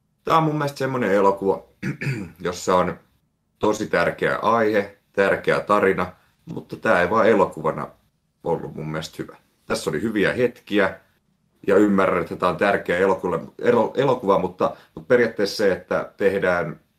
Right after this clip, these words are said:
tärkeästä aiheesta elokuva, ei riitä, tota, siihen, että on hyvä elokuva. Mun mielestä, mun mielestä tää ei oikein toiminut, suoraan sanoen.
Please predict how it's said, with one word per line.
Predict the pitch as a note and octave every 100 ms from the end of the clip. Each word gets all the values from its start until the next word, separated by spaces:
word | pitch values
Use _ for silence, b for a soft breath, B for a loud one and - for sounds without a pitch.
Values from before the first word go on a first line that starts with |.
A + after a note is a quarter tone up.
| _ _ -
tärkeästä | G#2 - F2+ - -
aiheesta | G2+ F#2 F2+ D#2+ - F#2+
elokuva, | F#2+ F2+ E2 D#2+
ei | F2 F2+
riitä, | F2+ F2 - - _ _ _ _ _ _ _
tota, | D2+ - D2+ - _ _ -
siihen, | F#2 E2+ E2
että | E2 -
on | E2
hyvä | F2+ E2+
elokuva. | G2 - - F2
Mun | G#2
mielestä, | G2+ - - _ _ _ _ _ _ _
mun | - -
mielestä | E2+ -
tää | - G#2
ei |
oikein | F#2+ F#2 F#2
toiminut, | F#2+ F2+ C#2+ B1
suoraan | - A#1 G1+ G1+
sanoen. | - -